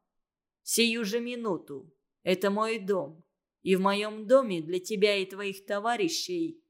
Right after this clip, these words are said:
нет места. Я вовсе не желаю из-за тебя лишиться работы или попасть в тюрьму. Уходи».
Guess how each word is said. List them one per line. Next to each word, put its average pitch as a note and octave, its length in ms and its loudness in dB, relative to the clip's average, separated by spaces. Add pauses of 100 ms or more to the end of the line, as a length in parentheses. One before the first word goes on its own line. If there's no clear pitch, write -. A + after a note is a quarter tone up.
(160)
нет A3 340 2
места. E3+ 640 -8 (400)
Я A3 240 6
вовсе A3 320 -2
не A3 140 -6
желаю F#3+ 400 0
из-за E3+ 180 -2
тебя F#3 400 -4 (200)
лишиться G#3 720 -2
работы F#3 580 -2
или B3 420 -4
попасть G#3+ 640 0
в - 100 -20
тюрьму. G#3 580 -4 (260)
Уходи». G#3+ 640 0